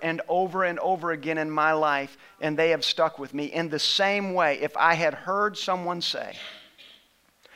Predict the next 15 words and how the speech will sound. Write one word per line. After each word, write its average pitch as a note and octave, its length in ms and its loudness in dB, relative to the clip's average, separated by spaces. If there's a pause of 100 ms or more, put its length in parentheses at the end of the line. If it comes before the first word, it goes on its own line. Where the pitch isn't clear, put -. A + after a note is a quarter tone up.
(280)
"Worry G3 480 6
about D3+ 340 2
Steve. B2 560 -6 (1600)
He G3 240 2
is D3+ 160 0
clueless. D#3 880 -4 (1300)
He G#3+ 180 2
has G3 300 6
no G3+ 260 6
capacity E3 760 -2
to D3 120 -6
make D3 240 0
a C3+ 40 -8
good C3+ 220 -6
decision." B2 560 -4